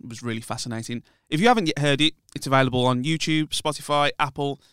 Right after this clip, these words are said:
all the usual places where you get your podcast from. Right, so today's guest is one of my friends, one of my best friends. I've known him since year seven in high school, so what's that?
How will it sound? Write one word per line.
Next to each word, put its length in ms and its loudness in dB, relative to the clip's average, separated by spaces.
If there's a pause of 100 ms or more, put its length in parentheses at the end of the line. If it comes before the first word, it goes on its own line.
(400)
all 200 6
the 80 0
usual 240 4
places 420 -2
where 100 0
you 120 -6
get 120 -4
your 320 -4 (140)
podcast 480 -4
from. 420 -2 (760)
Right, 380 2
so 200 2
today's 540 2
guest 640 -2 (340)
is 160 -2
one 220 4
of 100 0
my 80 2
friends, 680 -2 (560)
one 160 4
of 80 2
my 120 2
best 400 0
friends. 440 -4 (140)
I've 160 0
known 240 6
him 220 2
since 480 -2 (240)
year 160 0
seven 260 0
in 80 0
high 160 2
school, 260 -4
so 140 -6
what's 160 -4
that? 180 2